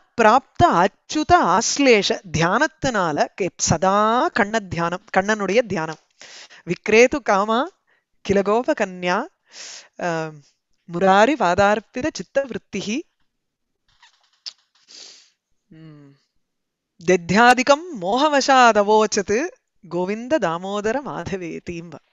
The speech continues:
பில்வமங்களா ஸ்தோத்திரத்துல அவர் ஒருத்தர் சொல்லுவார், க-, தயிர் மோருன்னு வித்துண்டு போக வேண்டியவ கிரு-, கோவிந்த தாமோதர மாதவேத்தின்னு வித்துண்டு போனாலாம். ஏன்?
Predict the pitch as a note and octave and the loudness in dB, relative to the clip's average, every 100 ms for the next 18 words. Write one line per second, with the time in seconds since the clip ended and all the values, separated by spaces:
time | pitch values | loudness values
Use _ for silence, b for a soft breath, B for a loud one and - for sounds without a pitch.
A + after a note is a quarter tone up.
0 | _ B B B B E3+ F3+ G#3 A3 F#3+ | _ B B B B -10 -6 -4 -4 -2
1 | F3+ E3+ E3 - F3 - E3+ F3 D#3 D#3+ | -2 -2 -6 -12 -12 -12 -6 -4 -2 -4
2 | G#3+ G#3 E3+ D#3+ D#3 - - D3 - - | -8 -14 -10 -8 -8 -10 -12 -12 -14 -18
3 | F3 F3 F3+ D3+ C4 _ _ B B B | -10 -4 -2 -2 -6 _ _ B B B
4 | B B B B _ _ _ G3 - - | B B B B _ _ _ _ -20 -20
5 | _ A3 F3+ F#3+ F#3+ - G#3+ C4 F4+ F#4+ | _ -8 -6 -4 -4 2 4 8 8 8
6 | E4 C4 D4+ D#4 E4 E4 B3 B3 - D#4+ | 6 4 6 6 2 0 -4 -6 -4 -2
7 | C4+ G#3 B3+ C4 C4 A3+ G#3 G#3+ G3 C4 | -2 4 2 4 -2 -2 -2 -2 2 2
8 | C4+ - B3+ _ - A3+ G#3+ F#3 G#3+ C4 | 2 -6 -20 _ 2 2 2 2 2 2
9 | D4+ D#4 E4 G#3 A3+ C#4 D4 D4+ E4 G3+ | 2 4 6 8 6 6 6 6 4 4
10 | A#3+ D#4 D#4 D4 D4 C#4+ B3 G3+ A#3+ A3+ | 4 4 4 2 2 0 -4 -4 -6 -2
11 | G3+ F#3+ F3 E3+ E3 F#3+ C4 F#4 F#4+ | 0 0 0 -2 -2 0 0 0 -4